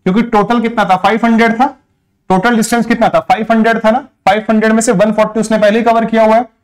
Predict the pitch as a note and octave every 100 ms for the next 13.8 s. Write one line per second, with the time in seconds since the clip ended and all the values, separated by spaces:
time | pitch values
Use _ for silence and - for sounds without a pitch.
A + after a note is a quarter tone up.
0 | _ - G#3 G#3 B3+ G3+ C#3+ B2 - G#3
1 | A3 - G#3 F#3 G3 E3 - D#3 C3 -
2 | - _ _ _ _ _ - A3+ C#4+ -
3 | C4+ C4+ C4+ - C#4 B3+ C4 A#3 - -
4 | C4 C#4 G3+ B3 G#3+ A#3+ A#3+ A#3 B3 G#3+
5 | A3 A#3 A3+ A3+ G#3+ C4 _ F#3+ A#3+ A3+
6 | A#3+ C#4 D#3+ F3+ G#3 G3 C#4+ D#4+ F#4 A#3
7 | B3 - B3 B3 G#3+ A#3 C4 C4 D#3+ C#3+
8 | F#3+ _ _ _ _ _ _ _ _ _
9 | _ _ F3+ F3+ B3 B3 C4 G3+ G#3+ C4
10 | C4 A3+ A#3 B3 A#3+ A#3 A3+ G#3 G3+ C#4+
11 | _ _ _ A#3+ C#3+ G#3 B3+ C#4+ B3+ A#3
12 | B3 C4 C4 A3 A#3 B3+ A#3 A#3+ A#3 -
13 | B3 A#3+ A3 A#3 - G3 G3